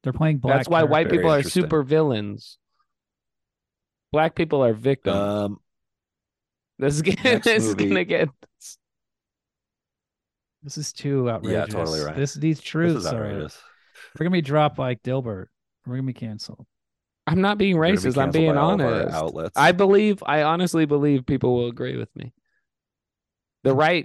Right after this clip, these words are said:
Speaker 3: <laughs> Okay.
Speaker 2: the right kind of people.
Speaker 3: You know, I understand that you would believe that. Uh, y-,
Speaker 2: Adam, what's your
Speaker 3: you know,
Speaker 2: opinion?
Speaker 3: sometimes, well, I don't know. I'm just trying to talk about the next movie we should watch so we can end this.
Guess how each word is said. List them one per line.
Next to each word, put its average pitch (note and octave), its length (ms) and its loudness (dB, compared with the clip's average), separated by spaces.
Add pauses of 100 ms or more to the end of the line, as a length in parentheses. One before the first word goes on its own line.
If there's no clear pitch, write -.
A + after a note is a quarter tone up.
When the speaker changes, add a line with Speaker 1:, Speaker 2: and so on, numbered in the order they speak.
Speaker 3:
<laughs> - 100 -12
Okay. - 140 -12 (140)
Speaker 2:
the D3 140 2
right D#3+ 320 2
kind C#3 240 -4
of A#2 100 -10
people. - 260 -8
Speaker 3:
You F#2 60 -6
know, F#2+ 120 -8 (580)
I - 100 -10
understand A#2 480 -6
that D#2+ 60 -10
you F2 80 -8
would E2+ 100 -12
believe F2+ 220 -10
that. - 1000 -20
Uh, F2+ 460 -6 (800)
y-, - 560 -20
Speaker 2:
Adam, C#3+ 300 2
what's C#3+ 180 -2
your E3 100 2
Speaker 3:
you D#3+ 40 0
know, C#3+ 80 -2
Speaker 2:
opinion? E3 120 -2
Speaker 3:
sometimes, G3 560 -6 (520)
well, E3 160 0
I - 120 -8
don't - 120 -16
know. F#2 140 -6
I'm G2 80 -10
just G#2 140 -14
trying F#2+ 140 -8
to - 40 -14
talk F#2+ 180 -6
about F2+ 160 -6
the F2 60 -8
next F2 220 -8
movie F2 200 -6
we E2 80 -4
should E2+ 140 -10
watch F2 220 -10
so F#2 60 -8
we F2 40 -8
can F2+ 100 -8
end E2+ 180 -12
this. E2 220 -14